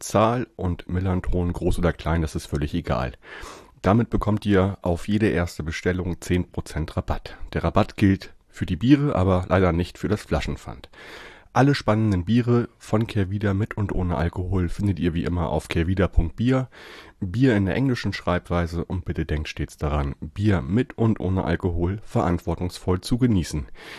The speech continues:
Ding Dong, Werbung, Ende. Gab ja gleich irgendwie, äh, richtig Radau am, am Anfang zum, zum Beginn der Partie, also am Anpfiff, äh, weiß nicht, wie du die Situation von dir aus gesehen hast. Also Hartl hat ja, oder wir haben den Anstoß und Hartl,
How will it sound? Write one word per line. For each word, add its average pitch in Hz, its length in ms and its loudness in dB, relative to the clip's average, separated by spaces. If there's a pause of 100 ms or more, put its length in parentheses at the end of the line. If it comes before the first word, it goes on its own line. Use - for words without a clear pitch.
(140)
Ding 110 320 0
Dong, 113 380 2
Werbung, 87 680 0 (120)
Ende. 73 380 -2 (720)
Gab 120 180 8
ja 143 60 8
gleich 123 320 6
irgendwie, 123 480 6
äh, 110 840 6
richtig 120 300 0
Radau 117 420 8
am, 98 440 2 (160)
am 101 100 -2
Anfang 117 520 4
zum, 95 500 0
zum 95 260 0
Beginn 113 300 4
der 101 100 6
Partie, 95 360 -2
also 90 200 0
am 107 140 2
Anpfiff, 123 520 4
äh, 85 300 0 (340)
weiß 110 120 8
nicht, 92 140 4
wie 98 80 2
du 113 100 -2
die 120 260 0 (380)
Situation 107 560 6
von 98 140 2
dir 117 160 6
aus 101 120 4
gesehen 87 240 2
hast. 85 100 0
Also 87 220 0
Hartl 110 360 6
hat 104 120 2
ja, 95 240 6
oder 85 180 0
wir 107 140 6
haben 101 100 6
den 92 140 4
Anstoß 123 440 2
und 92 140 0
Hartl, 107 380 4